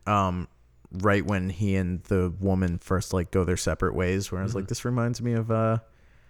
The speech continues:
Speaker 2: Airplane.
Speaker 1: Airplane."
Speaker 2: Yeah,
Speaker 1: Yeah,
Speaker 2: yeah.
Speaker 1: yeah.
Speaker 2: Uh, there, there's no way you can't be. Like, his face is just Airplane.
Speaker 1: Indelibly Airplane.
Speaker 2: That's it.
Speaker 1: Welcome to Indelibly Airplane.
Speaker 2: <laughs>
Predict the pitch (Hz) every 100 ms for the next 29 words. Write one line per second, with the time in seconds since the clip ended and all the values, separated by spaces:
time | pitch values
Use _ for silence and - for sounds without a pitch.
0 | _ - - 113 107 104 101 92 87 98
1 | 95 92 90 - 123 98 - - - 139
2 | 139 - - 127 143 135 139 151 151 156
3 | 151 143 117 - 98 101 98 98 123 123
4 | 147 - - 143 104 92 - 113 98 -
5 | - 104 - 69 65 62 135 135 120 123
6 | 120 107 110 95 85 78 - - 120 -
7 | 117 69 - - - 190 202 170 131 139
8 | 113 101 95 90 85 87 67 58 117 -
9 | 185 - 247 156 -